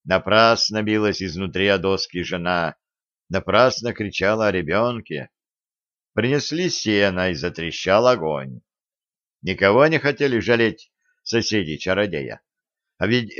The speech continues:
говорили, что делают доброе дело. Сам чародей лишь расхохотался, когда понял, что происходит. Нельзя безнаказанно читать черные книги, разбирать руны колдовские.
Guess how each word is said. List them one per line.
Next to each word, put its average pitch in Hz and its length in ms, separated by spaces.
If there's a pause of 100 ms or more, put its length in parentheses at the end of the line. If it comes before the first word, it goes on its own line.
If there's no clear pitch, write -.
(100)
говорили, 135 580
что 113 220
делают 95 500
доброе 101 520
дело. 117 540 (1600)
Сам 135 400
чародей 117 520
лишь 107 280
расхохотался, 98 1160 (280)
когда 90 300
понял, 92 360
что 85 220
происходит. 80 640 (880)
Нельзя 117 520
безнаказанно 101 840
читать 101 640 (300)
черные 95 600
книги, 87 720 (380)
разбирать 98 760
руны 110 540
колдовские. 92 880